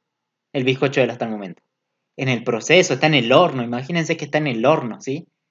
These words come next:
Está listo para salir. ¿Estamos perfectos? Imagínense que ya lo horneó, está perfecto y sale esto.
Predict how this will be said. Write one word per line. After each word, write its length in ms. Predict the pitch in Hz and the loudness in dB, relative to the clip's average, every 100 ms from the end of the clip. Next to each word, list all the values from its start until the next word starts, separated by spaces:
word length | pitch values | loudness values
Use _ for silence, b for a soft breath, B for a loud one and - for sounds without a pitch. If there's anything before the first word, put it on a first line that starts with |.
| _ _ | _ _
Está 160 | 123 | -4
listo 340 | 123 170 170 131 | 0 0 0 -2
para 160 | 120 | -2
salir. 280 | 113 110 95 _ _ _ _ | -4 -10 -10 _ _ _ _
¿Estamos 260 | 127 127 | -8 -4
perfectos? 460 | 127 127 135 160 262 - _ _ - | -4 -2 0 0 -4 -8 _ _ -8
Imagínense 520 | 147 165 208 202 202 | -6 -4 -2 0 0
que 100 | 180 | 2
ya 100 | 160 165 | 4 6
lo 140 | 160 | 6
horneó, 520 | 156 185 202 196 226 | 6 4 2 2 0
está 180 | - 175 | 0 0
perfecto 400 | 180 170 190 196 | 0 2 2 2
y 60 | - | 4
sale 240 | 160 123 | 4 4
esto. 280 | 98 - | -2 -10